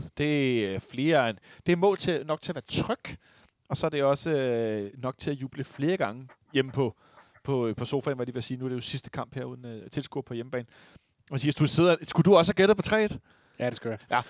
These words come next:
Speaker 1: så
Speaker 2: Det
Speaker 1: kan du
Speaker 2: var
Speaker 1: s-, så kan du i stedet for få lov at byde ind med, hvad, hvad tror du bliver det, udover dødbolde, som vi har talt om til døde,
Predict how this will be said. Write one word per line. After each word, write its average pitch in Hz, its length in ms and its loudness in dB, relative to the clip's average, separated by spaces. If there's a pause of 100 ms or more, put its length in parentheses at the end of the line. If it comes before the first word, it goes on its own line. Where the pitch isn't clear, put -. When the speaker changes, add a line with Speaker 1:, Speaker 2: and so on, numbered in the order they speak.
Speaker 1:
så 214 120 4
Speaker 2:
Det 240 100 6
Speaker 1:
kan 226 80 6
du 151 120 2
Speaker 2:
var 113 80 0
Speaker 1:
s-, 113 140 -4
så 208 100 0
kan 226 60 4
du 214 40 2
i 196 40 0
stedet 220 140 4
for 208 80 0
få 196 80 0
lov 190 220 6
at 190 80 -4
byde 180 280 4
ind 208 120 -4
med, 185 260 2
hvad, 180 180 4
hvad 196 160 4
tror 220 200 0
du 208 120 -2
bliver 190 200 0
det, 147 280 2
udover 180 360 2
dødbolde, 147 440 -2
som 127 120 -10
vi 120 60 -8
har 113 60 -4
talt 147 240 -4
om 123 100 -6
til 123 120 -14
døde, 147 200 -2